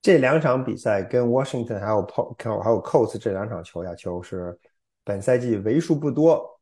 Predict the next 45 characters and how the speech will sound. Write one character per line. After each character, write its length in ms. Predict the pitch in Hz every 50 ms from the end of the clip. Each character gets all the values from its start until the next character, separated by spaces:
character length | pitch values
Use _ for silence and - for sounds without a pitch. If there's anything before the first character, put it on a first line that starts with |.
| _ _
非 320 | _ - - - 185 185 180
胜 260 | 175 170 139 120 117
不 80 | -
可 280 | - - - - - -
的 100 | 101 92
比 140 | 85 90 80
赛， 200 | - - 76 - _
就 80 | - 107
是 120 | 101 107
你 100 | 98 92
从 180 | 92 - 127 139 147 - -
纸 160 | - - 110
面 220 | 104 127 170 160 127
实 220 | - - - 98
力 280 | 107 113 95 80 - - _ _ _ _ _ _ _
和 420 | _ - 107 104 107 107 110 113 104 - - _ _ _ _ _ _ _ _ _ _ _ _ _ -
情 260 | - - 139 175 190
形 200 | 160 131 113 107
来 180 | 98 87 90 95
分 200 | - 107 98 98
析， 240 | - - 85 - -
爱 120 | - 117 113
国 160 | 113 131 131
者 160 | 120 98 85
都 300 | - - 139 143 143 - _ _ _
必 120 | - 160 123
须 140 | - 190
要 140 | 214 170 110
赢 140 | 90 85 80
这， 80 | 87 90 - - _ _ _ _ _ _
并 260 | - 139 117 101 -
必 140 | - 185 170
须 120 | - -
要 100 | 214 143
拿 140 | 110 90 87
下 140 | - - 104
的 100 | 87 90
这 100 | - -
两 160 | 85 82 82 85
场 140 | 85 82
比 80 | 80 -
赛。 180 | - - - - _ _ _ _ _ _ _ _ _ -
呃， 300 | 113 107 101 98 98 92
所 220 | - - 151 156
以 280 | 143 127 113 104 101